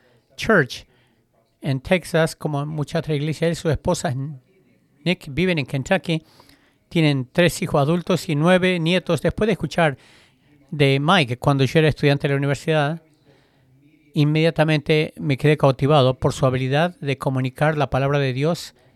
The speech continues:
de manera tan amorosa y me tocó. Desde ese entonces, Mike ha sido mi mentor a la distancia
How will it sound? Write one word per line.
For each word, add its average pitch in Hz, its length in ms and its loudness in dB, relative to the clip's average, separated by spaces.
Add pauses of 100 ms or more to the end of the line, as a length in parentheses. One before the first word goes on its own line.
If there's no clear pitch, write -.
(160)
de 139 160 0
manera 143 380 0
tan 175 200 -4
amorosa 151 640 -4 (560)
y 131 120 -2
me 127 220 -4
tocó. 127 360 -10 (380)
Desde 147 340 0
ese - 160 -4
entonces, 156 400 -4
Mike 156 400 -2 (320)
ha 131 140 0
sido - 200 -4
mi 151 120 0
mentor 151 400 2
a 143 80 2
la 127 80 2
distancia 208 580 -2